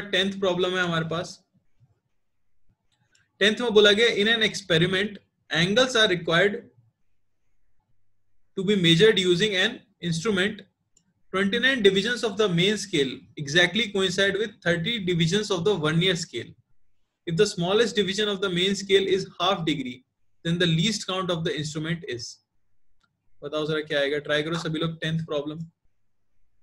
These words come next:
तो बच्चों वाला सवाल है एकदम। आप क्या निकाल लोगे, वन वीएसटी।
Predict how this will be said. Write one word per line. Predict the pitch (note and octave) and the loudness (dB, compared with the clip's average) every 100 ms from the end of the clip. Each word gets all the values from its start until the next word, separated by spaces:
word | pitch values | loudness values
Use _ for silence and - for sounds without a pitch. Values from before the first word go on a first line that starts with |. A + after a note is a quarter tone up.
| _ _ _ _ _ _ _ _ _ - _ - | _ _ _ _ _ _ _ _ _ -20 _ -16
तो | F3+ | -8
बच्चों | E3 E3 E3+ | -8 -8 -6
वाला | D3 C3+ | -6 -6
सवाल | - C3+ D3+ | -6 -6 -2
है | E3 | -2
एकदम। | E3 D#3+ E3 - _ _ _ | -4 -6 -8 -12 _ _ _
आप | C#3+ F3+ | 0 0
क्या | G#3 G3 | 2 2
निकाल | F#3+ F3+ | 4 4
लोगे, | F#3 F3+ F#3+ F#3+ - _ _ - D3+ | 4 2 0 -2 -16 _ _ -20 -2
वन | D#3+ A#3 | 0 0
वीएसटी। | G#3 C#3+ A#2+ - A#2 | 2 2 2 -2 -16